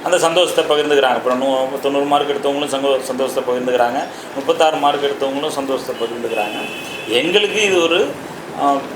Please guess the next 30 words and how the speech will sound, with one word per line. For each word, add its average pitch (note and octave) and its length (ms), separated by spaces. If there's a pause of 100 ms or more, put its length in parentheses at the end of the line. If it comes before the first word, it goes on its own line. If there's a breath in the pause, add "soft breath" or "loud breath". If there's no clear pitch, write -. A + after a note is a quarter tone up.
(140)
ஆ, C#3 160
ஒரு, C#3 400
ஆ, A#2+ 500
ஃப்ரீயா G3+ 340
கிடைக்கிற F3 380
ஒரு F3 220 (200)
பப்ளிசிட்டி. C#3+ 580
நாங்க E3 340
இதை E3+ 180
சார்ந்து F3+ 320
தானே F3+ 180
ஓடிட்டு D#3 340
இருக்கோம். B2+ 280 (200)
இப்போ A#2+ 120
நான், C3+ 440
என் C3 120
பேரு, C#3+ 440 (160)
ஆ, C3 280
சுதாகர், B2+ 440 (420 loud breath)
நான் D#3+ 140
வந்து E3 160
இப்போ D#3 200
நடிச்சிட்டு C#3+ 240
இருக்கேன். C#3 200
இன்னும் F3+ 200
நெ-, F3 140
நிறைய F3 240
பேருக்கு F3+ 300
தெரியாம D#3+ 380
இருந்துச்சு. B2+ 320